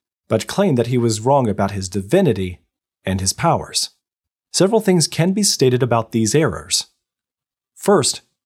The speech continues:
if the claim is basically Jesus was mistaken because in the incarnation his omniscience was masked,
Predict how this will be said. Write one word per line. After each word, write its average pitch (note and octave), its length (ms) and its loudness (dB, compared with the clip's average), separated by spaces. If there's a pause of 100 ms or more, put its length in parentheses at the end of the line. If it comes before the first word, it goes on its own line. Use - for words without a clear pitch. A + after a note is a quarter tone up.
(260)
if C3 160 2
the C3+ 80 0
claim G#3 300 4
is D3 120 2
basically B2+ 720 0
Jesus F#3+ 380 2
was E3+ 160 2
mistaken A#2 640 0 (240)
because G#2+ 320 -2
in F#3 320 4
the E3 180 -2
incarnation A#2+ 800 2
his G#2 220 -2
omniscience G#2 540 2
was F#2+ 200 -8
masked, - 560 -2